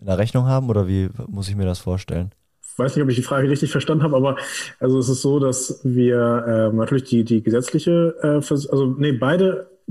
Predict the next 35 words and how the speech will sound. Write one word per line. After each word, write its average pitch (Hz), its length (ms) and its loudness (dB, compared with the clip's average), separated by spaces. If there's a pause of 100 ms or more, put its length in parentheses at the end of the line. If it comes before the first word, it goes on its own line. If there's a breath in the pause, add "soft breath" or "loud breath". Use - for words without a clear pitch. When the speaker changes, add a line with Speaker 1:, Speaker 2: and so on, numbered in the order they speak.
(120)
Speaker 2:
also 120 400 0 (140)
beide 151 460 0
können, 151 560 0
äh, 131 300 2
die 123 340 2
gleiche 123 840 0 (540 loud breath)
Behandlungszeit 135 420 0
sich 117 120 -2
dazu 135 280 0
buchen. 98 380 -2 (140)
Speaker 1:
Aha. 117 320 2 (760)
Speaker 2:
Also 120 380 0 (100)
wir 123 120 2
bieten 165 220 2
halt 143 120 2
auch 131 100 0
den 127 260 2
ge-, 117 440 2
ähm, 107 300 0
gesetzlich 127 340 0
Versicherten 151 480 0
die 131 80 2
Möglichkeit, 127 500 0
dass 120 120 -6
sie 117 160 2
sagen, 117 420 0 (160)
äh, 113 300 0
für, 107 360 0
ich 110 60 -16
glaub, 110 160 -2
neunundzwanzig 110 520 -2
Euro 143 280 2
nehme 135 160 2
ich 127 60 -4
dafür, 123 380 -2